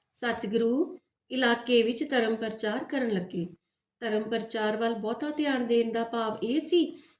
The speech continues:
ਕਿ ਸਿੰਘਾਂ ਦੀ ਗਿਣਤੀ ਜੋ ਘਟ ਗਈ ਹੈ, ਉਹ ਦੂਸਰੇ ਲੋਕਾਂ ਦੇ ਮਨਾਂ ਉੱਤੇ ਅਸਰ ਨਾ ਪਾਵੇ।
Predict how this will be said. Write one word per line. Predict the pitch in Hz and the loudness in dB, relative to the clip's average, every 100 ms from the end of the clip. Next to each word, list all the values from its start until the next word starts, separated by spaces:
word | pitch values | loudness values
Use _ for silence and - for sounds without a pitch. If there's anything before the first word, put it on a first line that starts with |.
| _ - | _ -6
ਕਿ | 294 | -4
ਸਿੰਘਾਂ | 285 240 240 247 | 0 2 4 2
ਦੀ | 240 220 | 2 2
ਗਿਣਤੀ | 202 202 254 254 | 0 0 0 0
ਜੋ | 285 285 269 | 0 -2 -4
ਘਟ | - | 0
ਗਈ | 269 208 180 | 0 2 2
ਹੈ, | 175 175 - _ _ _ - | -2 -4 -18 _ _ _ -2
ਉਹ | 285 302 339 | 4 6 6
ਦੂਸਰੇ | 277 277 - 311 | 4 2 2 4
ਲੋਕਾਂ | 262 220 233 226 | 6 4 2 2
ਦੇ | 247 | 2
ਮਨਾਂ | 240 208 208 | 2 0 0
ਉੱਤੇ | 208 - 277 - | -4 -4 -6 -4
ਅਸਰ | 240 277 | -4 -2
ਨਾ | 277 247 | -2 -2
ਪਾਵੇ। | 180 185 175 180 | -2 0 2 0